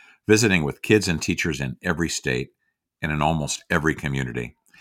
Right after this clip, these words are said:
And I found that it's one thing to listen to policy debates and read a newspaper or watch the news and learn about poverty in America that way,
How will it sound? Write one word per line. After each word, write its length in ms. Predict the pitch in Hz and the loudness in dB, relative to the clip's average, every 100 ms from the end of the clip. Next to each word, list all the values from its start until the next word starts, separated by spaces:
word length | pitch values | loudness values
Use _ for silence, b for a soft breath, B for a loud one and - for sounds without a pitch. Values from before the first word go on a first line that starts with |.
| B | B
And 120 | B 95 | B 2
I 60 | |
found 260 | 90 127 139 | 4 4 4
that 80 | 101 | 0
it's 120 | - | 0
one 200 | 107 127 | 0 0
thing 200 | - 92 | 0 -2
to 100 | 90 | 0
listen 260 | 87 - 85 | 0 0 -2
to 120 | - | -6
policy 480 | - 87 98 - 95 | -2 0 0 -2 -4
debates 480 | 95 98 90 92 - | -2 0 -2 -2 -6
and 100 | 65 | -2
read 160 | 92 | 0
a 60 | 82 | 2
newspaper 720 | 85 85 - 87 85 90 85 B B B | 0 -2 -2 -4 -2 -4 -6 B B B
or 80 | 73 | 0
watch 260 | 80 90 - | 4 4 0
the 80 | |
news 300 | 78 85 87 | 0 0 0
and 80 | 78 | -2
learn 140 | 80 78 | -2 0
about 260 | 73 73 | -2 -4
poverty 340 | - 85 82 80 | 0 0 0 -2
in 80 | |
America 420 | 73 71 78 82 80 | -2 -2 -2 -2 -2
that 220 | 82 - | -4 -4
way, 300 | 85 82 | -4 -4